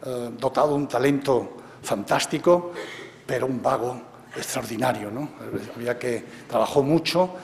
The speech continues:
pero como trabajamos los andaluces, ¿no? Forzaos, porque si no, si no, si lo podemos evitar, intentamos evitarlo.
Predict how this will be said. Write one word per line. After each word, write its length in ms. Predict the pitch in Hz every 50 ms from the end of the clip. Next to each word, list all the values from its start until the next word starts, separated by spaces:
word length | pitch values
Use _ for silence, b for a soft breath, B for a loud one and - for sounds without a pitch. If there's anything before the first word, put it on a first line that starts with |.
| B B B B
pero 160 | - 131 127 123
como 160 | 120 120 123
trabajamos 440 | - 117 110 - - 143 139 151 143
los 160 | 135 - -
andaluces, 520 | 123 117 101 123 147 139 - - 117 98
¿no? 120 | 110 147 160
Forzaos, 600 | - - - 196 - - 139 131 107 95 - -
porque 360 | - 113 - - - 110 101 - B B B B B B
si 280 | B - - 117 107 101
no, 420 | 107 127 139 120 120 127 120 110 107
si 160 | - - 113
no, 220 | 113 131 143 143 135
si 120 | - 127
lo 100 | 120 123
podemos 320 | 123 120 139 151 151 - 151
evitar, 440 | 143 131 123 - 139 143 143 139 -
intentamos 480 | 139 123 120 123 113 117 135 131 - -
evitarlo. 460 | 120 123 - - 151 139 117 110